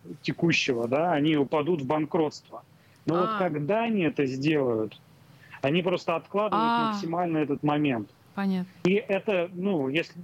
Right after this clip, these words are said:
Speaker 1: туристам всё равно, туристы здесь проигравшая сторона.
Speaker 2: Мгм.
Speaker 1: И, э,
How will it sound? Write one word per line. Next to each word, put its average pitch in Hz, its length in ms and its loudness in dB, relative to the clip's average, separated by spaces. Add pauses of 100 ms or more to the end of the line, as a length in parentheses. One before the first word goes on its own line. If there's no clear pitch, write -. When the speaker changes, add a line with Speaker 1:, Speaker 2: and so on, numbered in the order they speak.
Speaker 1:
туристам 190 520 0
всё 165 200 -2
равно, 156 480 0 (520)
туристы 175 440 0
здесь 170 240 0
проигравшая 160 720 -2
сторона. 139 640 -2 (100)
Speaker 2:
Мгм. 220 360 0 (260)
Speaker 1:
И, 175 240 4
э, 151 600 0